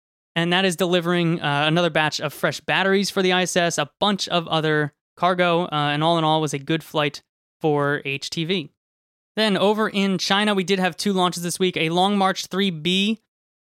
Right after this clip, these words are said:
launched, uh, two more Beidou satellites. So these are the navigation satellites that China has been launching at a ridiculous pace over the years.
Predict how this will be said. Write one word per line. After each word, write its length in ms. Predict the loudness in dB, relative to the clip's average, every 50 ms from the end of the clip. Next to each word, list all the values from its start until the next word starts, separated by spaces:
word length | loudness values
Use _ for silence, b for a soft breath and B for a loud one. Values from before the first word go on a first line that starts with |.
| _
launched, 500 | -2 0 2 2 0 0 -4 -6 -8 -8 -6
uh, 160 | -4 -4 -4
two 220 | -2 0 2 4 4
more 200 | 4 4 2 2
Beidou 420 | 0 0 0 2 2 0 0 0
satellites. 480 | 0 0 0 0 2 0 0 0 -2 -2
So 80 | -2
these 220 | -2 -2 0 0 0
are 80 | 0
the 100 | 0 0
navigation 500 | 0 0 0 0 0 0 -2 0 0 0
satellites 500 | 2 2 2 2 2 0 0 0 -2 -4
that 140 | -4 -6 -4
China 240 | -2 -2 0 0 0
has 160 | -2 -2 -4
been 200 | -4 -4 -2 0
launching 340 | 0 0 0 0 -2 -2 -4
at 60 | -4
a 40 | -4
ridiculous 560 | -4 -6 -4 -4 -6 -4 -2 -2 -4 -4 -4
pace 340 | -4 -6 -4 -4 -6 -8 -12 _ _ _ _ _ _ _ _ -4
over 400 | -2 -2 -2 -2 -4 -4 -4 -6
the 120 | -8 -10
years. 580 | -6 -2 0 0 0 0 -2 -4 -6 -10 -12